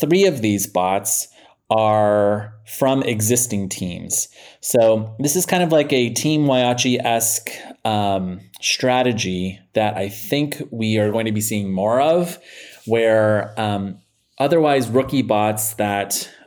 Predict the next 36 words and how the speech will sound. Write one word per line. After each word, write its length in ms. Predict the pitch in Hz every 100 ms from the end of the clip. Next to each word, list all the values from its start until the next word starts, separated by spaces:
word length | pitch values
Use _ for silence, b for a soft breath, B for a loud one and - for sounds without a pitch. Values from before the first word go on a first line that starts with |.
| _ 117
uh, 60 |
may 280 | 110 113 127
have 360 | 127 135 120 -
struggled 800 | - - 131 135 160 165 165
in 160 | - 131
the 80 | 117
past 480 | - 123 127 123 -
or 340 | 120 120 117
had 280 | 110 139 131
concerns 580 | - 107 104 117 120 131
about 240 | 120 110
whether 200 | 101 107
they 120 | 104 101
were 120 | 98
going 180 | 98 95
to 80 |
get 180 | 95 98
in, 360 | 107 131 190 - B B B _
now 200 | 120 120
kind 200 | 120 123
of 140 | 113
come 180 | - 147
under 220 | 139 139
the 140 | 127 120
umbrella 480 | 110 107 107 107 107
of 140 | 104
a 60 | 101
larger 360 | 98 98 95
team, 600 | - - 113 123 143 143 B B B B _
and 460 | 113 110 107 107 101
they 220 | 113 110
bundle 480 | 101 117 120 120 113
their 340 | 107 104 104
application 680 | 104 107 107 104 98 110 101
together 600 | 98 101 104 120 143 160
with, 460 | 143 113 107 -